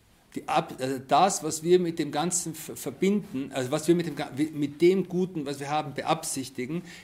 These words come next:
ist ein Ausdruck von Dankbarkeit. Das heißt, ich habe jetzt dieses Glas Wasser.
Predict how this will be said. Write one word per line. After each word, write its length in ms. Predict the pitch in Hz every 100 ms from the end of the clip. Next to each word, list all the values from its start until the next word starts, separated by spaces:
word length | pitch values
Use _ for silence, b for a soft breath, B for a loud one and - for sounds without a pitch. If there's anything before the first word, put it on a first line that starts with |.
| B
ist 120 | 143
ein 120 | 143
Ausdruck 760 | 135 143 165 - 165 190 190 - - -
von 200 | - 139
Dankbarkeit. 760 | 131 135 - 117 110 85 - _ _ _ _ _ _ _ _ _ _ _ _ B B B B B
Das 140 | 131
heißt, 420 | 143 151 143 - - B B B
ich 120 | 123
habe 100 | 156
jetzt 140 | 165 165
dieses 180 | 170
Glas 300 | - 160 165
Wasser. 500 | 135 123 - 107 85